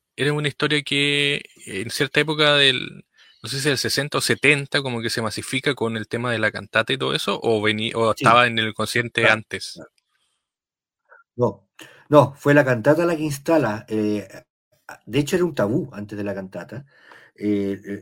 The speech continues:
Speaker 2: estos, estos episodios, eh, se referían así como los tristes episodios de Iquique, pero no había detalle. Y la cantata tampoco aporta muchos detalles, ¿eh?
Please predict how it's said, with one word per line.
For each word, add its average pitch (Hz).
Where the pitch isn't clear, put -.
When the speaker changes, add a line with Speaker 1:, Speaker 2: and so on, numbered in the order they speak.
Speaker 2:
estos, 131
estos 131
episodios, 135
eh, 107
se -
referían 117
así 123
como 113
los 104
tristes 139
episodios 131
de 113
Iquique, 135
pero 101
no 110
había 170
detalle. 117
Y 294
la 190
cantata 190
tampoco 226
aporta 247
muchos 220
detalles, 139
¿eh? 147